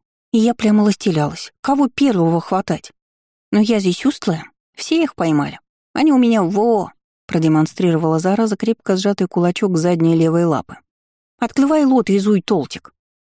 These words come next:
Я зажала рот ладонью, удерживая смех, и подняла голову, чтобы взглянуть на Ирдена. Он стоял за моей спиной, навьюченный сумками и свертками, которые орки передали своим родным, моим следопытам.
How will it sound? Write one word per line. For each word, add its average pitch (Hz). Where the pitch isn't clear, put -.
Я 185
зажала 175
рот 165
ладонью, 156
удерживая 143
смех, 151
и 226
подняла 214
голову, 202
чтобы 170
взглянуть 160
на 180
Ирдена. -
Он 285
стоял 254
за 226
моей 226
спиной, 240
навьюченный 190
сумками 185
и -
свертками, 196
которые 185
орки 170
передали 160
своим 147
родным, 143
моим 156
следопытам. 151